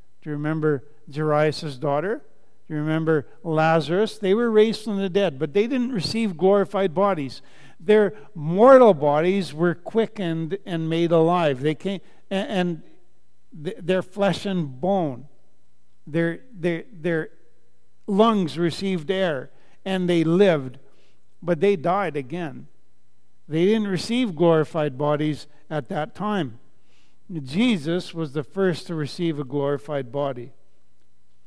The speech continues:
Uh, ruler over kings of the earth. God is on the throne. This speaks of Christ's sovereignty. He will not fully exercise that authority until his second coming.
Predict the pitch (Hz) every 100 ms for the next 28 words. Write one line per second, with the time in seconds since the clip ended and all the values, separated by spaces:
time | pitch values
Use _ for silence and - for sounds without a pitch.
0 | - - - - - - 208 202 180 247
1 | 269 254 220 185 170 - - 233 240 233
2 | 190 220 190 196 180 151 131 - 160 196
3 | 202 160 190 180 170 - 180 202 190 165
4 | - - 196 - 185 147 - 190 165 -
5 | 185 208 214 202 214 208 - - - -
6 | - 170 156 165 175 196 - 208 214 185
7 | 185 - 233 170 170 156 147 147 139 -
8 | 160 156 160 160 147 151 143 131 - 175
9 | 175 147 - 170 147 127